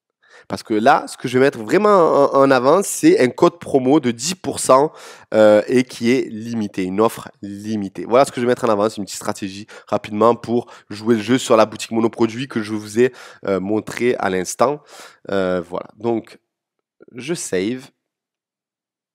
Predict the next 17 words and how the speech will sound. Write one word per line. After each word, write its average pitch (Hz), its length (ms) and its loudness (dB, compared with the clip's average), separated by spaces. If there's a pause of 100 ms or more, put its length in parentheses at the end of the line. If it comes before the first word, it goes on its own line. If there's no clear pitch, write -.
(300)
Donc, 123 380 -6 (420)
hiérarchiquement, 135 680 -4
à - 100 -10
l'arborescence, 117 560 -2
bien 104 100 -6
sûr, 135 140 -6
on 117 60 -2
va 104 120 -4
pouvoir, 104 380 -4 (380)
euh, 90 200 -4
changer 120 600 -2
les 98 160 -6
lignes 123 260 -4
comme 98 200 -12
ça. 113 260 -6 (280)
Mais 117 200 0
voilà, 101 280 -2